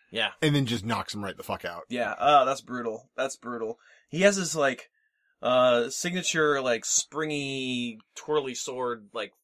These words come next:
Speaker 1: like, bits, too,
Speaker 2: That,
Speaker 1: in that
Speaker 2: that
Speaker 1: combat.
Speaker 2: was, that was before he hits the Tomboy. You, like,
Speaker 1: Mm-hmm.
Speaker 2: Garu's come down and you see the sword is all s-,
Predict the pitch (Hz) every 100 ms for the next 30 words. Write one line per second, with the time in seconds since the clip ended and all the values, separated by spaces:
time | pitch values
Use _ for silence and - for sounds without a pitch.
0 | _ - 104 _ 117 113 - 120 135 131
1 | 98 98 139 147 147 123 - - 139 143
2 | 123 117 123 120 113 - 113 107 107 98
3 | 98 101 - 110 113 113 120 139 135 -
4 | 131 120 120 120 110 101 127 107 - 117
5 | 113 101 101 -